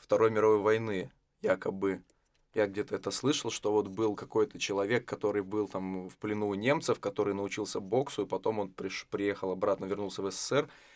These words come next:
и у него появилась школа, он научил ребят советскому боксу уже.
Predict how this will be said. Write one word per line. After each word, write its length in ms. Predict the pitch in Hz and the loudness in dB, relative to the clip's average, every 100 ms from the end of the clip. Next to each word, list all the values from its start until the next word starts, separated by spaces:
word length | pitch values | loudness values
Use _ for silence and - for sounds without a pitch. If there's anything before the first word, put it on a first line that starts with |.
| _ | _
и 240 | 101 98 95 | -2 0 0
у 100 | 98 | 0
него 240 | 98 120 | 0 0
появилась 400 | 117 101 104 98 | 2 2 2 0
школа, 400 | 92 - 127 147 | -2 -2 2 2
он 180 | 104 101 | 2 0
научил 480 | 98 95 - 120 123 | -2 -4 -4 -2 0
ребят 340 | 98 101 110 | 2 4 4
советскому 560 | - 95 107 - 101 95 | 4 0 0 -2 -4 -2
боксу 380 | 95 107 - 95 | 2 0 0 -8
уже. 460 | 90 95 95 90 | -6 -2 -2 -2